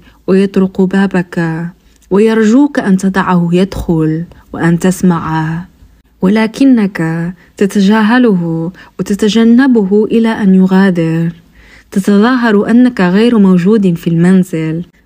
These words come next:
ولكن هذه المرة ستكون مختلفة.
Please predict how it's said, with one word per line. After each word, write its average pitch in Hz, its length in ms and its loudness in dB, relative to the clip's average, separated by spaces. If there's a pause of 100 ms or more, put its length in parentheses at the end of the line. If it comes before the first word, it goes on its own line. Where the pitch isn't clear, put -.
ولكن 190 840 0 (340)
هذه 233 460 2
المرة 180 720 0 (120)
ستكون 202 720 0
مختلفة. 185 840 -2